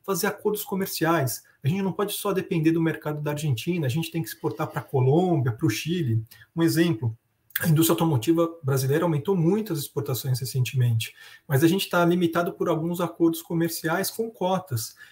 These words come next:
O governo brasileiro precisa apoiar um pouco mais essas discussões pra ampliar essas cotas de exportação, pra gente criar novos mercados. É, outras políticas públicas importantes, a gente tava falando da indústria do ferramental, que é muito forte, principalmente no A B C e no sul do país.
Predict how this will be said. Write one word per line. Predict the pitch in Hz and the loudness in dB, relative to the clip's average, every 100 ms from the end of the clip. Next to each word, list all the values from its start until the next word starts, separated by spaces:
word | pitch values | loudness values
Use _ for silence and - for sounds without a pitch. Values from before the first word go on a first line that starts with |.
| _ - | _ 0
O | |
governo | 127 151 | 2 2
brasileiro | 151 151 151 143 175 | 2 2 2 0 0
precisa | 165 160 - 185 190 165 | 0 -2 -4 -6 -4 -4
apoiar | 147 113 - 151 139 160 | -4 -6 0 2 2 0
um | 156 | -2
pouco | 117 160 160 | -2 -4 -2
mais | 139 135 131 | -2 0 -2
essas | 127 131 120 | -2 -4 -6
discussões | - 123 110 180 180 | -6 -6 -4 -2 -2
pra | - 180 | -4 -4
ampliar | 196 175 165 175 | -2 2 4 2
essas | - 165 | -2 -6
cotas | - 151 147 | -6 -4 -4
de | 143 | -6
exportação, | - 151 147 139 - 165 202 - - - | -8 -8 -6 -6 -4 -4 -6 -12 -18 -4
pra | 143 | -4
gente | 180 - | -4 -2
criar | 170 196 277 | 2 4 4
novos | 220 170 165 | 2 0 2
mercados. | 151 143 127 110 104 110 - - - - _ 139 | 0 0 2 2 0 -4 -10 -16 -20 -20 _ 0
É, | 131 131 - | 2 2 0
outras | 180 175 - | -4 -4 -6
políticas | 196 175 - 170 | -6 -6 -6 -6
públicas | 190 170 - 170 | -6 -6 -4 -4
importantes, | 170 185 - 143 117 | -4 -4 -2 0 0
a | |
gente | 143 - | -2 -2
tava | 165 | -2
falando | 160 165 170 | 0 -2 0
da | 165 | 0
indústria | 156 160 175 | 0 -2 -2
do | 165 | -4
ferramental, | - 160 160 170 156 143 139 113 | -2 0 0 -2 -4 -2 0 0
que | - | 0
é | |
muito | 139 196 | 0 -2
forte, | - 170 170 - | -2 -2 -2 -4
principalmente | 160 160 165 156 165 | -4 -4 -2 -2 -2
no | 160 | -2
A | 151 | -2
B | 143 | 0
C | 117 - 165 190 | -2 2 2 2
e | |
no | 185 | 0
sul | 170 180 | -4 -4
do | 170 | -2
país. | 165 180 156 117 110 | -2 0 0 0 -2